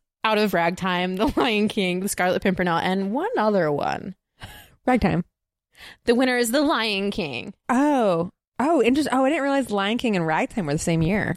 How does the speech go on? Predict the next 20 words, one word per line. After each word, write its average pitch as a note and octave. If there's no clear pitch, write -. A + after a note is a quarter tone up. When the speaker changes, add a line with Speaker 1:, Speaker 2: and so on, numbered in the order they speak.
Speaker 1:
I C4+
didn't F#4+
realize A#3
that F#3+
either G#3
'cause -
I A3
thought A3+
that F3+
Ragtime E3+
won. F3
Speaker 2:
I D4
thought -
Ragtime C#4
won C4
also. B3+
Speaker 1:
I G3+
mean, G#3
I F#3+
may F3